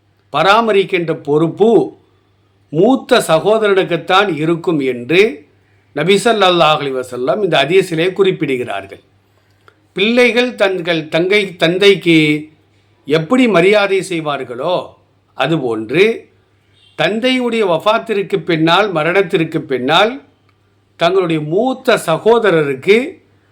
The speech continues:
தந்தைக்கு கொடுத்த மரியாதையை கொடுக்க வேண்டும் என்று இந்த ஹதீஸின் மூலமாக நபி ஸல்லல்லாஹு அலைஹி வஸல்லம் சொல்லி காட்டுகிறார்கள்.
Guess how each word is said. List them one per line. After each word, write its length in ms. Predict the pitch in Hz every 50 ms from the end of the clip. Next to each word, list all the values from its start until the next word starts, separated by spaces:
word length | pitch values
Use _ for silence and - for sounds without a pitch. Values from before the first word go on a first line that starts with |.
| _ _ _ _ _ _
தந்தைக்கு 640 | 156 165 190 220 226 254 254 240 247 - 262 254
கொடுத்த 380 | - 247 233 226 226 220 233 226
மரியாதையை 680 | 196 185 180 202 208 202 196 190 190 196 202 233 233
கொடுக்க 360 | - 202 185 180 185 180 196
வேண்டும் 340 | 180 165 165 165 156 147 127
என்று 560 | 127 117 117 117 123 170 202 233 262 - - _ _ _ _ _ _ _ _ _ _
இந்த 260 | - 151 165 165 165
ஹதீஸின் 540 | 156 160 160 185 214 220 208 - 233 214 196
மூலமாக 600 | 180 180 170 165 160 160 151 147 143 131 160 180
நபி 240 | 208 196 160 151 170
ஸல்லல்லாஹு 600 | 170 165 208 202 196 185 175 165 160 151 147 143 143
அலைஹி 220 | 135 131 127 127
வஸல்லம் 460 | 123 - 117 107 107 120 143 196 208
சொல்லி 300 | - - 214 202 202 196
காட்டுகிறார்கள். 760 | 165 175 156 139 131 131 120 123 107 104 98 98 92 - -